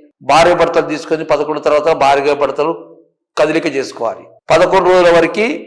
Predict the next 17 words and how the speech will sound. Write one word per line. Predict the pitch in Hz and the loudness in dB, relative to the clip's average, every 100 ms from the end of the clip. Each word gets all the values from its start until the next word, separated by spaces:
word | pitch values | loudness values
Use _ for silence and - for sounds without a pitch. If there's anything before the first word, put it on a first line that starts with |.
| - - | -14 -6
ఉండకుండా | 160 160 165 170 - - - - - | -4 -2 0 0 0 -4 -16 -18 -4
చేసుకోవాలని | 170 170 175 165 185 | -4 -2 -2 0 0
మా | 160 | -2
పెద్దలు, | - 208 165 165 226 - - - | 0 -2 0 0 -2 -6 -18 -8
మా | 147 135 | -2 -2
తరతరాలు | 123 143 156 165 160 147 | -2 -2 0 0 0 -4
చెప్పిన | 147 160 | -8 -8
వైద్యాన్ని | 156 151 147 156 160 170 _ _ _ _ _ 160 | -8 -8 -6 -6 -6 -18 _ _ _ _ _ -2
ఈరోజు | 165 165 139 | 2 2 0
చెప్తున్నాను. | 113 127 110 98 _ _ _ _ _ | -6 -8 -12 -14 _ _ _ _ _
ఆ | 135 147 | -2 2
వైద్యం | 160 180 190 190 | 2 0 -2 0
పదకొండు | 170 160 175 170 | 0 0 -2 0
తర్వాత | 170 175 | 0 2
ఆ | 147 147 | 0 0
మందు | 160 | 0
తీసుకొని | 170 165 - 156 156 156 - | 0 0 -2 -2 -2 -8 -12